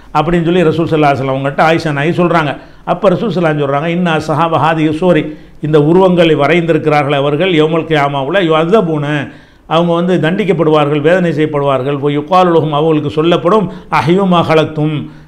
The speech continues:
நீங்கள் படைத்ததுக்கு உயிர் கொடுங்கடான்னு சொல்லப்படும். இவனா ஒரு உயிரை வரைகிறான்னு வைங்க,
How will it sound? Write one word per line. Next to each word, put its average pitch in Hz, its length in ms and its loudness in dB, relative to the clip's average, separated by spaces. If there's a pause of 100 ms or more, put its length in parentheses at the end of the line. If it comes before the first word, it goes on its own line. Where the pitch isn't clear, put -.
நீங்கள் 180 400 0
படைத்ததுக்கு 175 540 0
உயிர் 208 200 4
கொடுங்கடான்னு 165 400 2
சொல்லப்படும். 151 500 -2
இவனா 170 300 -2
ஒரு 160 120 0
உயிரை 156 240 2
வரைகிறான்னு 165 460 2
வைங்க, 156 360 2